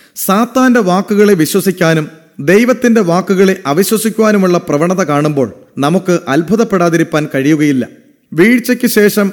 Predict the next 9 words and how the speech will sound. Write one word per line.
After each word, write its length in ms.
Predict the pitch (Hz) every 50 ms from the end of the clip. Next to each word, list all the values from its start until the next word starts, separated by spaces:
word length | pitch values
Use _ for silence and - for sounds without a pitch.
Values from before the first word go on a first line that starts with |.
| - -
മനുഷ്യന് 720 | 139 147 165 196 208 - - 208 202 - - - 131 123
ജീവവൃക്ഷത്തിന്റെ 720 | 135 185 220 240 233 214 220 214 - 214 208 - 196 185 170
അടുത്തേക്ക് 420 | 156 165 180 - 196 185 - 185
പോകുവാനുള്ള 640 | - - 151 160 180 180 185 185 180 180 175 175 170
സ്വാതന്ത്ര്യം 640 | 165 - - 147 147 165 170 190 175 170 190 185 - 143
ഉണ്ടായിരുന്നെങ്കിൽ 760 | 143 147 160 165 175 175 175 170 160 151 143 139 127 110 - - - _ _ _ _ _ -
അവർ 220 | 147 160 180 175 170
എന്നും 420 | 175 196 208 233 247 226 202 131
ജീവിക്കുമായിരുന്നു. 760 | 117 175 208 208 233 - - 196 180 165 160 151 143 120